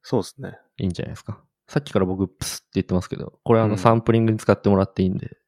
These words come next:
Speaker 1: <laughs> 皆さん、
Speaker 2: はい。
Speaker 1: ちょっとよろしくお願いします。
Speaker 2: はい。ちょっとさ、俺が一番今欲しいもの言っていい？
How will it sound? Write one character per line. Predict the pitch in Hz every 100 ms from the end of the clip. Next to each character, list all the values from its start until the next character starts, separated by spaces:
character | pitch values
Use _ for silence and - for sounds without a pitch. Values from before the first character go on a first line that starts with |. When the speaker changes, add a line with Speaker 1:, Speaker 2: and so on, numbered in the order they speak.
| -
Speaker 1:
<laughs> | 123 - - - - - 143 - _ _ _ _ _ _ _ _ _ _ _ - - - - 214 _ _ _
皆 | 104 98
さ | 87 123
ん、 |
Speaker 2:
は | 147 _ _ -
い。 |
Speaker 1:
ち | -
ょ |
っ |
と | -
よ | 104
ろ | 101
し | -
く | -
お | 95
願 |
い | -
し |
ま | -
す。 |
Speaker 2:
は | 95
い。 | 90 - _ _ _ - - -
ち |
ょ | 156
っ |
と | - - - _ -
さ、 | - 87
俺 | 92 131 151
が | 151
一 | 147 - 143
番 | 160 165 165 160 151 -
今 | 160 107
欲 | 101
し | -
い | 101
も | 90
の |
言 | 87
っ |
て | -
い | -
い？ | -